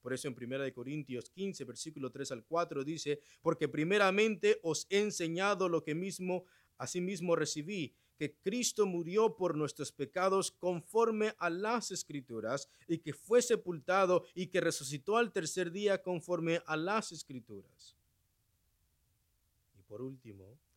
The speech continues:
la resurrección de Jesucristo es la esperanza de nuestra resurrección en su segunda venida. Y es por eso que celebramos la Cena del Señor.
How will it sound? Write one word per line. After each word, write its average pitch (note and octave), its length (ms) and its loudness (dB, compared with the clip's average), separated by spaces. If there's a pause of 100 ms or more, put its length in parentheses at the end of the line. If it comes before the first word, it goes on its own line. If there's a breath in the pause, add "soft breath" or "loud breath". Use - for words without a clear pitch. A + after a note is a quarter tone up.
(320)
la G#2 80 -10
resurrección A2 680 -8
de C#3 100 -8
Jesucristo A#2 840 -8 (180)
es B2+ 160 -8
la C3 60 -2
esperanza D3 800 -6
de A#2+ 140 -10
nuestra A2 320 -12
resurrección A2 760 -10
en C3 100 -10
su A#2+ 120 -14
segunda C3 720 -8 (460)
venida. G2 420 -16 (280)
Y A#2+ 80 -6
es C#3 100 -4
por C#3 180 -6
eso C#3+ 240 -4
que B2 80 -12
celebramos B2 680 -6
la A2 100 -16
Cena B2+ 260 -14
del A2+ 140 -16
Señor. A2 400 -18